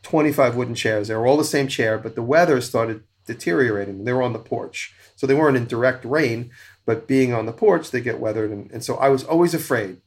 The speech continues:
I'm constantly s-, putting screws in them to keep them from falling apart. And I just eventually said, "Let's just spend a couple thousand dollars." And we got all new steel chairs that cannot fall apart. 'Cause I'd come back to the house after people would be rent-, and one of the chairs will have,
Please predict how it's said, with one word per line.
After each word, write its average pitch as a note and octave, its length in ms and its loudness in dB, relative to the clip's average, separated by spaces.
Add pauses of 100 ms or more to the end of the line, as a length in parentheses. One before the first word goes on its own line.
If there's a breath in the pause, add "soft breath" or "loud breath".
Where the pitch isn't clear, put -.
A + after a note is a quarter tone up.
(200)
I'm A2+ 100 -10
constantly D3 480 -6
s-, - 120 -10
putting - 280 -10
screws D#3 400 -2
in C#3 60 0
them C3 120 0
to A#2 40 -8
keep B2+ 140 -8
them A#2 80 -10
from A#2 120 -8
falling A2+ 220 -4
apart. G#2 260 -6 (360 loud breath)
And C3 160 2
I C#3+ 100 6
just C#3 180 -2
eventually C3 280 0
said, A#2 180 -6
"Let's B2+ 160 -4
just B2+ 120 -8
spend A2 160 -4
a G#2 40 -8
couple D#3+ 240 -2
thousand D#3+ 320 2
dollars." A#2+ 400 0 (300 soft breath)
And A#2+ 100 -8
we A#2+ 80 -4
got A#2 240 -4
all D3+ 280 8
new C#3 200 2
steel B2+ 360 -4
chairs G#2+ 400 -4
that A2 140 -8
cannot A2+ 360 -6
fall G#2+ 180 -6
apart. A2 400 -10
'Cause D3 100 0
I'd G3+ 140 4
come A3 200 2
back G3+ 280 0
to E3 80 -2
the C#3 80 -4
house F#3+ 380 -4 (240 loud breath)
after C3 560 0 (200)
people D3+ 220 0
would B2+ 80 -2
be B2+ 80 0
rent-, D3 220 0
and C3+ 120 0
one D#3 140 2
of D3 80 0
the C3 60 -6
chairs D#3+ 300 2
will B2 100 -2
have, B2 200 -4